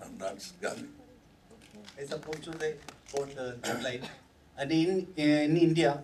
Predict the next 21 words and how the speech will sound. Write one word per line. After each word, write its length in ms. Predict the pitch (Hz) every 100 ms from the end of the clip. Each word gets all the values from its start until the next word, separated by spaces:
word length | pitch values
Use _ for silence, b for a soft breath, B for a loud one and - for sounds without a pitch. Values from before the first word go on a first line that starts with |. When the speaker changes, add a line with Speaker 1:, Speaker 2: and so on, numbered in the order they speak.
| -
Speaker 2:
there 120 | 139
is 120 | 143
an 160 | 147 135
untold 440 | 147 160 160 156
story 360 | - 143 143 139
about 300 | 135 135 135 -
Thug, 220 | 147 151 - -
uh, 60 | 120 120 117
the 120 | 117 127
Thug 360 | 123 143 143
gang. 420 | 127 131 123 117 - - _ _ - - -
And, 180 | 131 135
uh, 120 | 131 120 - -
this 180 | 123 120
is 140 | 143 139
story 360 | 139 139 143
and 200 | 139 135
thing 260 | 139 135 135
connected 440 | 135 123 127 139
with 140 | 127 120
the 380 | 131 127 120